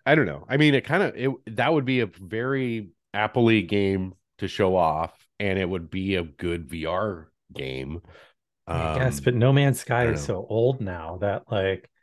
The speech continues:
Speaker 1: Does
Speaker 2: I don't
Speaker 1: it
Speaker 2: know. That's
Speaker 1: matter,
Speaker 2: what's
Speaker 1: though?
Speaker 2: I don't, I don't, I mean, it's an extremely good game. I had a ton of fun playing through it. Uh, but, uh,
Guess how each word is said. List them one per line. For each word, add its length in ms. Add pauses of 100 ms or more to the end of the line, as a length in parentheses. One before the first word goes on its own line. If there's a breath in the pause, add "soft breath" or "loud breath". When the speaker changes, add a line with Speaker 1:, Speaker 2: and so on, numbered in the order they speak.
(400 soft breath)
Speaker 1:
Does 80
Speaker 2:
I 60
don't 100
Speaker 1:
it 0
Speaker 2:
know. 140
That's 260
Speaker 1:
matter, 0
Speaker 2:
what's 280
Speaker 1:
though? 180 (260)
Speaker 2:
I 480
don't, 160
I 80
don't, 160
I 40
mean, 180
it's 140
an 80
extremely 440
good 140
game. 200
I 80
had 100
a 60
ton 300
of 100
fun 280
playing 300
through 220
it. 200 (520)
Uh, 720 (440)
but, 340
uh, 540